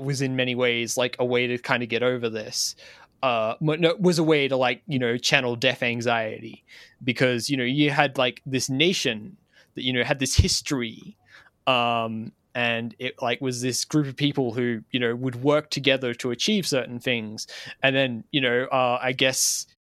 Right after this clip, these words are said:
and this, I think, like, ha-, has gotten, like, very, you know, sort of confused,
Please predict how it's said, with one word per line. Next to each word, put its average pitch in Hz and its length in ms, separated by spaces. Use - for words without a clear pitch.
and 180 180
this, 214 160
I 214 80
think, 208 240
like, 143 280
ha-, 156 80
has 156 180
gotten, 151 360
like, 127 240
very, 139 300
you 127 180
know, 123 260
sort 135 200
of 123 80
confused, 127 960